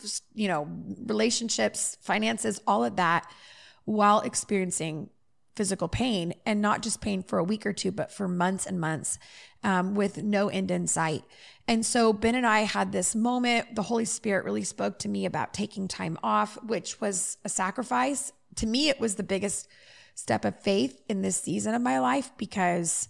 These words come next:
you know, we, we work for a living and that's how life sets us up. And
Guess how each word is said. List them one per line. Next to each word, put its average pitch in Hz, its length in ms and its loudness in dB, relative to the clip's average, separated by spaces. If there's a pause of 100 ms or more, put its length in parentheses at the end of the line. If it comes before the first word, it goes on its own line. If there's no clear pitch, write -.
(680)
you 294 80 -2
know, 196 340 2
we, 233 380 2
we 240 380 0
work 214 360 -2
for 277 140 4
a 262 40 4
living 254 460 0
and 202 300 -2
that's 202 240 0
how 226 140 -2
life 208 280 0 (340)
sets - 340 -4
us 202 120 -4
up. 254 300 0
And 160 240 -2